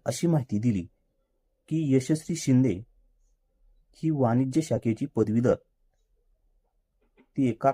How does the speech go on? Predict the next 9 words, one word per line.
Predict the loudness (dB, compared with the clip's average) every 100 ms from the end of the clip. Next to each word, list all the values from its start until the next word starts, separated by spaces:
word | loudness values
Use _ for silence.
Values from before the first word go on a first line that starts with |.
| -2
खाजगी | -2 0 0 -6
कंपनीत | -2 -2 0 -2 -2
डेटा | -2 -2 0
काम | -2 -2
करत | -2 -6 -6
होती. | -8 -10 -12 _ _ _ _ _ _ _ _ -8
गुरुवारी | -4 -2 -4
सकाळी | -6 -2 0 -2 -4 _ _ _ _ _ _ -2
ती | 0 -2